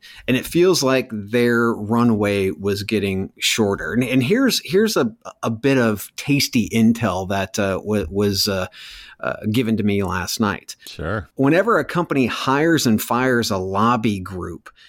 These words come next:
Speaker 1: they have to report it, and Politico lists those reports. Well, three weeks ago, Pymetrics split with their lobby group. Yes,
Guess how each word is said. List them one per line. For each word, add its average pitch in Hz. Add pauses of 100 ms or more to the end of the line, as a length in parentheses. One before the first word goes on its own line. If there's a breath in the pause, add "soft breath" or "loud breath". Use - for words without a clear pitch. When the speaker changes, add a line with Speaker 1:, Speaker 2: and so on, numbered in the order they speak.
(220 soft breath)
Speaker 1:
they 120
have 151
to 135
report 123
it, -
and 123
Politico 127
lists 151
those 110
reports. 135
Well, 143
three 220
weeks 214
ago, 120
Pymetrics 135
split - (400 loud breath)
with 131
their 127
lobby 120
group. 107
Yes, 123